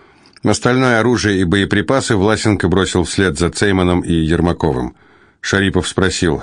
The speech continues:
"Что дальше, командир?" "Во-первых, уходим отсюда через деревню.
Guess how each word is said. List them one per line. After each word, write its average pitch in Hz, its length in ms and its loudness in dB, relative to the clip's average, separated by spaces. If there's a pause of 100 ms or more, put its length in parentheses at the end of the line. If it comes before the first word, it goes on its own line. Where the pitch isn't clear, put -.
(120)
"Что - 220 -4
дальше, 92 340 -2
командир?" 69 540 -6 (800)
"Во-первых, 160 800 -2 (460)
уходим 143 440 0
отсюда 135 360 0
через 127 320 0
деревню. 82 500 -2